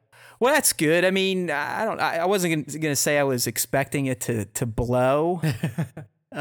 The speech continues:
Speaker 1: I do like what you said. I mean, I know the intern, he, his ears peaked up when you mentioned Firefly. He's a huge,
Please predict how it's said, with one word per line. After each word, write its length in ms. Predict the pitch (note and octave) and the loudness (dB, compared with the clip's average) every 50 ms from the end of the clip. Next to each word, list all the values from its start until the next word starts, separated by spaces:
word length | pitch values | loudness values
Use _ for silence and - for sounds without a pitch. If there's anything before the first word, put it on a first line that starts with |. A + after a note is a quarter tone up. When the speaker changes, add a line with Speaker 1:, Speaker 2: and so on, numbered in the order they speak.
| C#3+ | 0
Speaker 1:
I 120 | C3 D3+ D3+ | 2 2 2
do 260 | C#3 E3+ F#3+ G3+ F#3 | 2 2 2 2 4
like 320 | F3+ E3+ E3 D#3+ D#3+ - | 4 4 4 4 2 -2
what 240 | - C#3+ D3 D#3 - | -2 -2 -2 0 0
you 100 | D#3+ C#3 | 0 0
said. 540 | - - - - D3+ D3+ D#3 D#3+ D#3+ D#3 D3+ | 0 2 2 4 4 4 6 4 4 4 2
I 20 | |
mean, 160 | C#3+ C#3 C3+ | 2 2 2
I 80 | C3+ C#3 | 2 2
know 220 | D3 D3 D3 D3 | 2 2 0 0
the 120 | C#3 D3 B2 | 0 0 0
intern, 600 | C#3 D3 D3+ D3+ - - D#3 C#3+ C#3+ C#3 C3+ C3+ | 0 0 -2 -2 -2 -2 0 0 0 0 0 0
he, 240 | B2+ C3+ C3+ C3 - | 0 0 0 -2 0
his 280 | B2+ C#3+ C3+ C3 - | 0 0 0 0 -2
ears 240 | A#2 C#3+ C3+ C#3 C3 | 0 0 0 0 0
peaked 360 | - - - C#3 C3 - - | 0 0 0 0 0 0 0
up 180 | C#3 C3+ C3 - | 0 0 0 0
when 100 | C3 A#2+ | 0 0
you 80 | A#2+ | 2
mentioned 380 | A#2+ B2+ C3 B2+ - - B2 A2 | 2 2 0 0 -2 -2 -2 -2
Firefly. 600 | - - B2+ B2+ B2+ B2 A#2 - B2+ B2 A#2 A#2 | 0 0 0 2 2 0 0 0 -2 -2 0 0
He's 200 | A#2 B2 B2+ A#2+ | 0 0 -2 -2
a 20 | |
huge, 720 | A2+ - - B2+ B2 A#2+ A#2 A2+ A2 G#2+ A2 - - - | -4 -4 -2 -2 0 2 2 2 2 2 0 -2 -4 -6